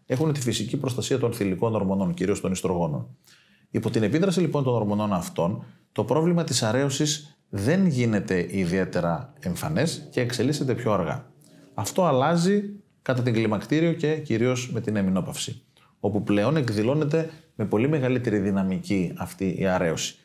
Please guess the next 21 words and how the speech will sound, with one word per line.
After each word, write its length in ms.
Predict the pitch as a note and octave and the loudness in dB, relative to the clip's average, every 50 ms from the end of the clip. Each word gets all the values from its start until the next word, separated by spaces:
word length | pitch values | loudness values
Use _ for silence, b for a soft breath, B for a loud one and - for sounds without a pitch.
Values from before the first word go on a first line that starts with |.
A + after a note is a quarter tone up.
| b b b b b | b b b b b
Πολλές, 260 | - G2+ C3 D3+ D3 | 0 0 0 2 2
λοιπόν, 260 | C#3 A#2+ A#2 A#2+ A#2 | 0 0 0 -2 -2
κυρίες 680 | - - G#2 G2+ G#2 G#2 G2+ G2 F2+ - - - - - _ | 0 0 0 0 2 2 2 0 0 -2 -6 -8 -14 -18 _
ανησυχούν 540 | - G2+ G2 F#2+ F#2 - - G2+ - G2+ G2 | -4 -2 -2 0 -2 -4 -6 -4 -2 -2 0
για 140 | F#2+ F#2+ | 0 0
το 80 | F2+ F2+ | -2 -2
θέμα 220 | - - F2+ E2+ | -4 -2 -2 -2
αυτό 220 | D#2+ - - - D#3 | -2 -2 -2 -2 -2
και 120 | D#3+ D3+ | 0 0
επηρεάζονται 480 | C3 B2 F#2 F#2 G#2 A2+ G#2+ G2 F#2 F#2+ | 0 0 0 0 0 0 -2 -2 -6 -6
ψυχολογικά, 800 | E2 - E2+ E2 F2 E2 E2 E2 D2 D2 - G#2+ C3+ F#3 - - - | -6 -6 -6 -4 -2 -2 0 -2 -2 -2 -2 -2 -2 -2 -4 -4 -4
γιατί 160 | F2+ F2+ F#2 | -2 -2 0
βλέπουν 300 | F2 G#2+ G#2+ G#2+ G#2 F#2 | 0 0 -2 -2 -2 -2
τα 80 | E2+ | -2
μαλλιά 220 | F2+ F2 F2+ G2 F#2+ | -2 0 0 0 -2
τους 140 | - - - | -2 -4 -6
να 100 | F#2 F2 | -4 -4
χάνονται, 440 | - - G2 G#2 - C3+ E3 F#3+ - B B B B B B B | -2 -2 0 0 2 0 0 0 -2 B B B B B B B
αρχικά 420 | - - - - - - - B2+ | -8 -6 -4 -4 -4 -2 -2 0
σε 180 | A#2+ - - A2+ | 0 0 0 2
όγκο 460 | G#2 A2 A#2 B2 C#3+ D#3+ E3 D#3+ B | 2 2 2 2 2 0 0 -4 B